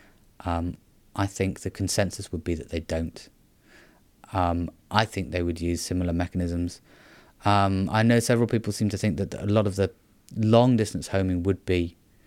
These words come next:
based on odometry. Um, I don't see why they wouldn't use visual information. Um, the, the horizon,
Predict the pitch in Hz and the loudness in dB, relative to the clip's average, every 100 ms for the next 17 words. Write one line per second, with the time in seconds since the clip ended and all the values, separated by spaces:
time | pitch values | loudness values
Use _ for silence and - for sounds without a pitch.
0 | _ - - - _ - 98 - 90 85 | _ -20 -20 -20 _ 0 2 2 -2 0
1 | 90 85 - 87 85 85 _ _ _ _ | 0 -2 -4 -6 -6 -8 _ _ _ _
2 | _ _ _ _ _ _ _ - 92 87 | _ _ _ _ _ _ _ -8 -2 0
3 | 85 85 85 87 87 _ _ _ _ _ | 0 -2 -2 -4 -10 _ _ _ _ _
4 | _ _ _ - _ _ _ _ _ - | _ _ _ -8 _ _ _ _ _ -2
5 | 110 110 123 110 110 110 104 101 92 92 | 0 4 2 2 2 4 4 2 0 0
6 | 87 87 - 85 - 85 85 - 87 - | -2 -4 -4 -6 -4 -6 -6 -8 -18 -20
7 | _ _ _ _ _ _ _ _ _ _ | _ _ _ _ _ _ _ _ _ _
8 | _ - 69 80 92 - _ - 101 - | _ -10 -8 -6 -8 -12 _ -4 -4 -2
9 | 101 - 110 117 117 110 98 92 | -4 0 4 4 4 2 -2 -4